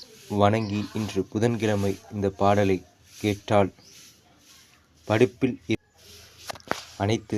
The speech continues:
தடைகளும் நீங்கும். கல்வி என்பது நம் காலத்திற்கும் நம்மை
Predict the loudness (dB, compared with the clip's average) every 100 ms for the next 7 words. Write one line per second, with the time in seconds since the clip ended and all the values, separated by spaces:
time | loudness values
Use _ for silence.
0 | -2 0 2 0 -4 -6 -4 -2 -2 -6
1 | -14 -20 _ _ _ _ _ -20 -20 -20
2 | -20 -18 -14 -14 -14 -4 2 4 6 4
3 | 2 2 2 2 2 -2 -12 -20 -18 -16
4 | -16 -6 0 0 -2 -12 -20 -20 -20 -20
5 | -20 -20 -4 4 6 6 4 0 0 -4
6 | -4 -4 -12 -8 -2 0 2